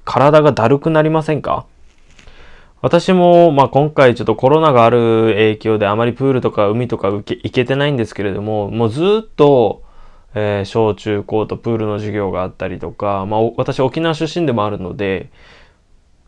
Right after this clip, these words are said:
だるくなるんですよね。それなんでかなって、まあ、まあ、なんかこう、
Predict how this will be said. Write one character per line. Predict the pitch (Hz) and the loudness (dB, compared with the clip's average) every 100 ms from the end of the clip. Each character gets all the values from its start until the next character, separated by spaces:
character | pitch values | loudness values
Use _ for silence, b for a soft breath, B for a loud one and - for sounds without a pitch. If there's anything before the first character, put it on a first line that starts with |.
| _ - | _ -12
だ | 117 - 117 | -6 0 2
る | 131 | 2
く | 165 | 2
な | 165 | 2
る | 165 | 2
ん | |
で | 113 | 0
す | |
よ | 104 | -2
ね。 | 101 110 - _ _ | -4 -6 -10 _ _
そ | 127 | -2
れ | |
な | 120 170 | 0 0
ん | 240 | 0
で | 233 | 0
か | 160 | 2
な | 151 | 2
っ | 147 | 2
て、 | |
ま | 120 113 - | 0 -2 -2
あ、 | |
ま | 117 127 104 90 | 2 2 2 -4
あ、 | - | -4
な | 160 | 0
ん | |
か | 147 | 0
こ | 117 120 117 | 2 4 4
う、 | 107 | 2